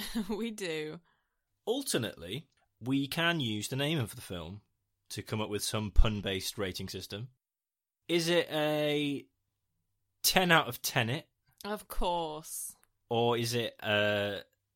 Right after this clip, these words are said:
Speaker 2: zero out of ten it?
Speaker 1: It's a ten out of ten it.
Speaker 2: Yeah, it's gotta be a ten out of ten it, isn't
Speaker 1: It's,
Speaker 2: it? I
Speaker 1: it's
Speaker 2: wouldn't say it's my
Speaker 1: probably a
Speaker 2: favourite Nolan film, but,
Speaker 1: What,
Speaker 2: um,
Speaker 1: ooh, what is your favourite Nolan film?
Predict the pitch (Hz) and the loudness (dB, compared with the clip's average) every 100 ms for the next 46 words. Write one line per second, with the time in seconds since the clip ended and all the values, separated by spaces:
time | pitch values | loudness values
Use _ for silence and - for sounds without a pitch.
0 | 110 113 101 87 80 73 - 87 - _ | -4 0 0 0 -6 -8 -12 -12 -14 _
1 | - 220 - 254 _ - - 269 294 311 | -12 -8 -8 -10 _ -12 -10 -6 -6 -2
2 | 269 214 170 - 196 147 147 - _ _ | -2 -4 -6 -10 -10 -10 -12 -16 _ _
3 | _ 143 117 104 104 143 107 95 - 101 | _ 2 4 4 2 2 2 0 -4 -6
4 | 82 - 90 78 90 90 - - - 143 | -6 -8 -10 -8 -8 -8 -12 -8 -2 0
5 | 185 196 - 147 165 165 175 175 175 165 | 2 2 4 2 2 4 2 0 -4 0
6 | 170 175 175 180 180 196 - _ 123 107 | 2 2 -2 -2 -4 -4 -10 _ 0 0
7 | - - - 214 208 196 - 294 392 208 | -2 -12 -8 -2 -2 -2 -6 -10 -8 -6
8 | 170 254 262 294 339 196 165 160 160 165 | -2 -2 -2 -8 -8 -8 -10 -10 -10 -10
9 | 165 - 165 160 | -12 -12 -12 -12